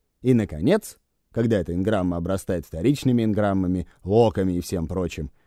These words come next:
этот кейс становится кейсом первого типа, сильно загруженным, просто такое перо из энтеты. Все инциденты вплотную прижаты один к другому.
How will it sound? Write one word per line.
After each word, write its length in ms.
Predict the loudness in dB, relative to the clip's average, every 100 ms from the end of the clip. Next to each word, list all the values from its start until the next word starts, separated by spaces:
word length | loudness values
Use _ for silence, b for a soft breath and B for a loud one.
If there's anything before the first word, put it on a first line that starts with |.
| _ _
этот 260 | -2 -2 0
кейс 240 | 0 0
становится 600 | 2 4 6 4 4 0
кейсом 520 | 0 2 2 2 0
первого 500 | 2 2 4 4 2
типа, 420 | 0 0 -2 -4 -8 _ _ _ _
сильно 380 | -4 2 4 4
загруженным, 680 | 0 -2 2 2 2 2 0 -4 _ _ _ _ -2
просто 260 | -2 0
такое 260 | 0 0 2
перо 420 | 4 6 6 4
из 220 | 2 0
энтеты. 460 | 0 -2 -6 -10 -18 _ _ _ _ _ _ _ _ _ _ _ _
Все 320 | 2 4 4
инциденты 640 | 2 -2 0 2 2 2
вплотную 600 | 0 -2 -4 0 2 2
прижаты 480 | 2 -2 0 0 0
один 300 | -2 -2 -4
к 40 | -6
другому. 480 | -10 -12 -16 -20